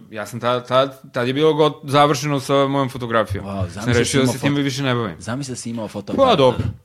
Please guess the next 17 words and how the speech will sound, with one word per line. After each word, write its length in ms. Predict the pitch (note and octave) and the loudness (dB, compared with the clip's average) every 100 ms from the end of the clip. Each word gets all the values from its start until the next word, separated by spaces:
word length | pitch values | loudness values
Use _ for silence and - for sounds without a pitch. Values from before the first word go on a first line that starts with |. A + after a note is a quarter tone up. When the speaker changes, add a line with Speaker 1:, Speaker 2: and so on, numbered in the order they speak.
| _ | _
Speaker 1:
da. 160 | - - | -16 -8
Speaker 2:
Da. 360 | B2 B2+ E2+ - _ _ - | -2 -2 -2 -12 _ _ -2
To 80 | C#3 | 2
je 40 | |
Speaker 1:
Ja, 40 | C3+ | 4
Speaker 2:
jedan 120 | D#3+ | 4
Speaker 1:
ja 100 | G3 | 4
sam 120 | G3+ | 2
to 40 | A3 | 0
Speaker 2:
pitanje. 120 | G#3 | -2
Speaker 1:
snimio, 320 | G#3 A#3+ A3+ | 0 0 0
ja 240 | F#3+ F3+ F#3 | 0 -4 -2
sam 120 | G#3 | -2
imao 120 | G#3 | -2
tada 220 | G#3 F3+ | -2 -4
videokamericsu. 800 | F3+ F#3+ F#3 D#3+ D#3+ A#2 - - - | 0 -2 0 -2 -2 -6 -10 -18 -14
Speaker 2:
Mhm. 200 | G2 | -12